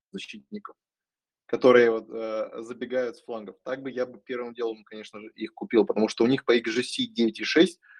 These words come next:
у Манчестер Сити одиннадцать два, и дальше у Ньюкасл тринадцать девять. То есть, ну, скачок большой. То есть за, понимаешь, за двенадцать туров они лишь девять раз по X G д-, м, должны были,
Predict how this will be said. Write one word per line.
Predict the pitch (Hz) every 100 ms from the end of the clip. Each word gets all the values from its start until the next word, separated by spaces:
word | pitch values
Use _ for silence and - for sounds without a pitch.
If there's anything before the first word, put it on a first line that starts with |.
| _
у | 120
Манчестер | 120 120 139 131 -
Сити | 98 117
одиннадцать | 107 120 120 120 107
два, | 117 156 190 - _ _ _
и | 117
дальше | 123 135 127
у |
Ньюкасл | 113 123 120 113
тринадцать | 110 110 110 110
девять. | 113 101 -
То | 120
есть, | - _ _ -
ну, | 165 -
скачок | - - - 170 156 123
большой. | 131 127 - 147 110
То | -
есть | 110 104
за, | 123 127 113 _ _ _ _ _
понимаешь, | 127 143 123
за | 123
двенадцать | 117 135 147 156 151 -
туров | 170 175 120 - - -
они | 113 127 143 143 120 - _ _ _ _ _ _ _ _ 120
лишь | 123 143 - -
девять | - 123 117 143 156 143 131
раз | 139 135 -
по | 123
X | 120 110 104
G | 127 127 107 -
д-, | - 110
м, | 113 110 104
должны | 107 120
были, | 113 107 104 101